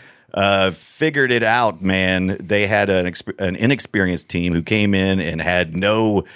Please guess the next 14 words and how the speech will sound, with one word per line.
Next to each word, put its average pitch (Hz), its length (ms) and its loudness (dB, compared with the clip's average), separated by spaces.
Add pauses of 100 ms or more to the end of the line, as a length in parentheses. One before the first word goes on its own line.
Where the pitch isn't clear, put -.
(340)
preconceived 104 640 0
notions 98 520 2
of 82 300 0
what 87 400 -2
couldn't 127 240 0
be 98 140 0
done, 90 320 2
and 85 160 0
they 104 100 2
made 104 240 2
something 85 380 -2
fan-frickin-tastic. 107 1300 0
And 101 80 2
I, 98 80 -2